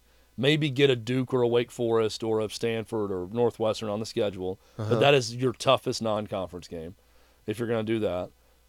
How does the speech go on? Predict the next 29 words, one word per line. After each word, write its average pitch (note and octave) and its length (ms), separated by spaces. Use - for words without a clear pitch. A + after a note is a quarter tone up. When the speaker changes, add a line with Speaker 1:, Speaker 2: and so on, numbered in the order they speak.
Speaker 1:
Get B2 220
you B2+ 60
three C3 300
other C#3+ 180
wins. A#2 460
Right A#2 200
now, A2 160
you A2 120
get A2+ 180
three C3 280
other A#2 140
wins, G#2 260
the G#2+ 80
non-conference. G2+ 760
Win B2+ 200
you D3 100
a C#3+ 60
couple C3+ 300
of B2+ 80
S B2 180
E B2+ 60
C C3 160
games B2 400
at C3 120
least. A#2 440
Get C3 220
to D3+ 180
a D#3 40
bowl. B2 540